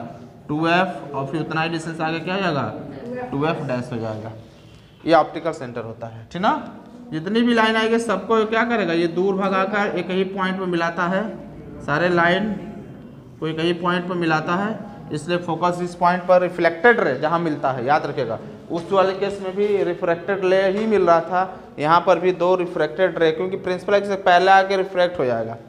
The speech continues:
इस lens को हम डाइवर्जिंग lens बोलते हैं, क्योंकि रे को क्या करता है, जो reflected रे उसको दूर दूर भगाता है। देखिए, इसको उधर एक इधर दूर दूर भगा रहा है, फैला रहा है,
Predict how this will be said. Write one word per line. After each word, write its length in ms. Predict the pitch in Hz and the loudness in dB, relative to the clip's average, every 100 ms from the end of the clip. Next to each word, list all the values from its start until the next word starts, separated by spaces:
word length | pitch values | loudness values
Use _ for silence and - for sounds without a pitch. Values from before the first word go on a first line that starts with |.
| - - - - - | -20 -20 -20 -12 4
इस 180 | 190 208 | 4 6
lens 240 | 233 233 | 4 4
को 120 | 233 233 | 6 4
हम 200 | 233 214 | 4 4
डाइवर्जिंग 460 | 175 180 185 202 | 4 6 4 2
lens 160 | 208 202 | 0 0
बोलते 260 | 202 196 | -2 0
हैं, 80 | 196 | -2
क्योंकि 280 | 196 202 202 | 0 0 0
रे 200 | 175 190 | 2 2
को 120 | 202 | 2
क्या 180 | 190 202 | 4 4
करता 300 | 214 208 170 | 4 2 4
है, 80 | 143 | 2
जो 120 | 156 | 2
reflected 520 | 170 165 180 170 202 190 | -2 0 0 2 0 0
रे 60 | |
उसको 260 | 190 190 190 | -2 0 0
दूर 280 | 160 180 180 | 4 2 4
दूर 140 | 180 | 2
भगाता 380 | 147 135 120 120 | 2 2 0 -4
है। 480 | 117 - - - - | -8 -12 -14 -10 -4
देखिए, 240 | 139 190 | 0 2
इसको 240 | 185 185 180 | 2 2 2
उधर 260 | 175 180 | 6 6
एक 140 | 180 180 | 4 0
इधर 160 | 175 | -2
दूर 200 | 175 165 175 | -2 -4 -2
दूर 100 | 175 | 0
भगा 280 | 160 165 | 2 4
रहा 100 | 170 | 4
है, 100 | 175 | 2
फैला 280 | 170 151 165 | 4 6 8
रहा 220 | 165 131 | 8 4
है, 160 | 113 107 | 2 -4